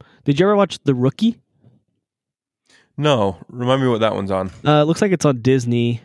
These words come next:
Speaker 1: Um,
Speaker 2: Right.
Speaker 1: <sighs> let's see. Based on the true story of Jim Morris,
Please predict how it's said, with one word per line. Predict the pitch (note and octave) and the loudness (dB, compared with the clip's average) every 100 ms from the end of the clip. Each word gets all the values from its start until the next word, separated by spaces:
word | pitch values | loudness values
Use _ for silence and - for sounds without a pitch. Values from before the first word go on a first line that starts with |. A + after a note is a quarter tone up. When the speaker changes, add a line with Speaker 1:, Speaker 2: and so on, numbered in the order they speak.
| _ | _
Speaker 1:
Um, | A#2+ A#2+ A#2+ A#2 A#2 - | -4 -2 0 -2 -6 -10
Speaker 2:
Right. | B2 G#2+ F#2+ - _ _ _ _ _ _ _ _ _ _ _ _ _ _ _ | -6 -4 -4 -6 _ _ _ _ _ _ _ _ _ _ _ _ _ _ _
Speaker 1:
<sighs> | |
let's | D3 C3+ A#2 A#2+ | -2 0 0 -2
see. | - - A2+ G#2 G#2 G2+ G#2 - _ _ _ _ _ _ _ _ _ _ _ _ _ _ _ _ _ | -4 -4 -4 -4 -10 -10 -12 -16 _ _ _ _ _ _ _ _ _ _ _ _ _ _ _ _ _
Based | C3+ E3+ | -6 -4
on | G#3 | -4
the | D3+ | -4
true | - D#3 | 0 -2
story | - D#3+ D3 | 2 2 2
of | A2+ | 0
Jim | - C3 E3 | 0 2 2
Morris, | D3 A2+ B2+ B2 - - - | 0 0 0 0 -2 -8 -12